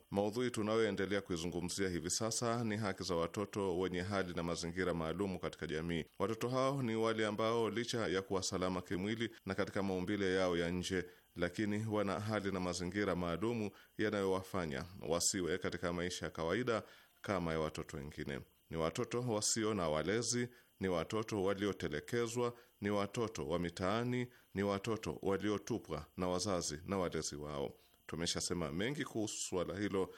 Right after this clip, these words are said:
la malezi ya watoto hao. Tumefikia hata kunukuu kifungu cha ishirini cha mkataba wa kimataifa wa haki za watoto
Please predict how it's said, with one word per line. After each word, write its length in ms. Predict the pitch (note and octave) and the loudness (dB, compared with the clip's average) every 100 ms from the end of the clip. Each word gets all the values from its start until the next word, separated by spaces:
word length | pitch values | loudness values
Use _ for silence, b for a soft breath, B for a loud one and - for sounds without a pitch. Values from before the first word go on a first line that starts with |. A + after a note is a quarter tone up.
| B B | B B
la 140 | F#2+ F#2+ | 0 2
malezi 460 | F#2 F2 F2+ E2+ D2+ | 2 0 0 0 -2
ya 40 | |
watoto 320 | C#2+ D2+ - | -4 -6 -10
hao. 460 | D2+ E2 D2+ C#2 A1+ - B B B _ | -10 -4 0 0 -2 -10 B B B _
Tumefikia 600 | - G2 - G2 B2+ A2+ | -2 -2 -2 -4 0 0
hata 340 | G#2+ A#2 A2+ D#2 | 0 -2 0 -2
kunukuu 600 | D2 F#2+ F#2+ F#2+ A2 F#2 | -2 -2 -2 0 -2 -2
kifungu 500 | - F2+ G#2 G2 E2+ | -2 -4 -4 -4 -4
cha 180 | - - | -2 -2
ishirini 540 | - - F#2 B2+ B2+ A#2 B B | -2 0 0 0 -2 -4 B B
cha 160 | - A#2+ | -2 0
mkataba 500 | A2 C3 B2+ G#2+ F#2+ | 0 -2 0 0 2
wa 60 | E2 | 0
kimataifa 680 | G#2 G2 - F#2+ F2+ G#2 G#2 | 0 -2 0 0 0 0 2
wa 140 | F#2 | 2
haki 280 | G2+ F#2 F2 | 0 -2 -2
za 100 | F2 | -2
watoto 560 | D#2+ - A2 - G#2 | 0 0 -2 -2 -4